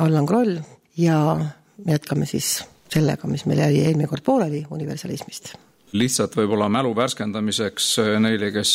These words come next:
Speaker 2: äh, kuulasid võib-olla põgusalt või poole pealt eelmine kord ja neile, kes ei ole kuulanud üldse, ütleks siis nii palju sellise teema kohta nagu universalism, et, äh, see on õpetus, äh, mida ei tohi segi ajada sellise sünkretistliku usundiga, mis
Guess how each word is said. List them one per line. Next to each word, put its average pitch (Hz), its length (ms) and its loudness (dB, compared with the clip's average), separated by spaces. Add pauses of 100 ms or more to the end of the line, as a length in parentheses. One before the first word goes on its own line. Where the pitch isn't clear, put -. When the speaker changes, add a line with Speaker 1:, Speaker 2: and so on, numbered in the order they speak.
(140)
Speaker 2:
äh, 104 360 -2
kuulasid 107 440 0
võib-olla 104 400 2
põgusalt 107 480 0
või 107 80 2
poole 120 300 2
pealt 107 240 0
eelmine 117 320 0
kord 107 340 -4
ja 104 240 2
neile, 107 380 0
kes - 160 -4 (100)
ei 143 160 4
ole 107 240 0
kuulanud 110 480 -2
üldse, 139 320 0 (400)
ütleks - 300 0
siis 107 100 -2
nii 135 140 2
palju 110 320 0
sellise 110 440 0 (480)
teema 117 280 2
kohta 107 260 -6
nagu 101 240 -2
universalism, 110 840 2
et, - 260 -6
äh, 104 560 2
see 110 140 0
on 120 120 2
õpetus, 117 500 -2 (180)
äh, 110 340 2
mida 113 180 4
ei 110 60 0
tohi 143 280 0
segi 135 360 0
ajada 107 480 0
sellise 104 400 -2
sünkretistliku 117 880 0
usundiga, 107 560 0
mis 101 300 0